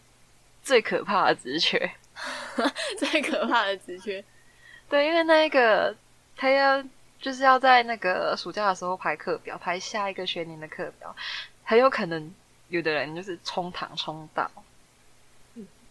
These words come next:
Speaker 1: 虽然那个大部分都是丢给程式去跑，可是程式跑之后毕竟还是有 bug，所以他一个一个对。
Speaker 2: 嗯。啊，现在都二零二零还会有 bug 吗？
Speaker 1: 诶，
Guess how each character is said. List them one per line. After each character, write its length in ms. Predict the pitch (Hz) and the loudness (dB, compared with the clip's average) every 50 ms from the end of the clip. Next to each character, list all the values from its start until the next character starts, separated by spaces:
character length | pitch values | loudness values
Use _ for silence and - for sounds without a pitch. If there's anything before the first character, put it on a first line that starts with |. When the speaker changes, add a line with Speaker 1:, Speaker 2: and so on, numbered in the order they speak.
| _ _ _ _ | _ _ _ _
Speaker 1:
虽 160 | - - - 339 | -12 -2 2 4
然 160 | 330 311 294 | 4 4 4
那 120 | 302 302 | 2 2
个 120 | 269 240 240 | 2 2 0
大 220 | - - 262 247 | 4 6 8 8
部 80 | 240 240 | 8 8
分 160 | 233 233 233 | 4 -4 -6
都 60 | 226 | -8
是 160 | 220 220 226 - - _ _ | -10 -10 -12 -16 -18 _ _
丢 180 | 220 214 214 | 2 2 2
给 160 | 208 208 175 - | 2 -2 -6 -6
程 300 | - - - 160 160 170 | -6 -6 -8 -8 -8 -8
式 160 | 202 202 185 | -8 -8 -8
去 180 | - 185 175 156 | -6 -6 -6 -6
跑， 260 | - - - - 202 | -8 -12 -14 -14 -16
可 160 | - - 226 285 | -10 -4 0 0
是 80 | 359 | 0
程 180 | 370 - 262 240 285 | 2 0 -2 -2 -2
式 80 | 320 | -4
跑 180 | - 240 196 180 | -2 0 0 0
之 80 | 202 | 0
后 80 | 214 226 | -2 -4
毕 160 | 220 - 226 | -2 -4 -6
竟 100 | 214 220 | -6 -6
还 140 | 196 180 170 | -6 -6 -4
是 60 | 185 | -4
有 100 | 175 147 | -4 -4
bug， 340 | - - - 165 - - 143 | -2 -2 -2 -2 -2 -2 -4
所 140 | 170 - 196 | -6 -4 -2
以 20 | |
他 120 | 196 190 - | -2 -2 -2
一 80 | 180 | -2
个 100 | - 175 | -4 -6
一 60 | 165 | -6
个 80 | - 151 | -6 -6
对。 320 | - - 190 - - - - _ _ _ _ _ - - _ _ _ _ - - _ _ _ | -4 -4 -4 -4 -4 -6 -12 _ _ _ _ _ -20 -20 _ _ _ _ -20 -20 _ _ _
Speaker 2:
嗯。 180 | 269 247 202 165 123 123 - _ - - - - - - - - | -16 -14 -14 -16 -20 -20 -20 _ -20 -20 -20 -20 -20 -20 -18 -12
啊， 260 | 226 233 285 311 247 | -8 -4 -2 -2 -2
现 160 | 214 277 294 | 0 0 0
在 140 | 285 285 285 | 0 0 0
都 240 | 277 285 285 285 285 - - - _ - | 0 0 0 -2 -4 -10 -18 -20 _ -6
二 140 | - 285 | -4 -4
零 200 | 262 233 202 214 | -2 -2 -2 -2
二 80 | 254 240 | -2 -2
零 220 | 202 196 185 185 | -2 -4 -6 -8
还 180 | 190 196 202 214 | -8 -8 -6 -4
会 80 | 240 254 | -2 -4
有 80 | 214 | -4
bug 360 | 190 - - 214 208 185 180 | -4 -4 -4 -4 -4 -4 -8
吗？ 240 | 180 180 175 175 185 - _ _ _ _ _ _ _ _ _ _ _ _ _ _ _ _ - - - - - - - | -12 -14 -14 -18 -20 -20 _ _ _ _ _ _ _ _ _ _ _ _ _ _ _ _ -16 -16 -14 -14 -12 -6 -4
Speaker 1:
诶， 220 | 185 185 180 - | -4 -4 -4 -6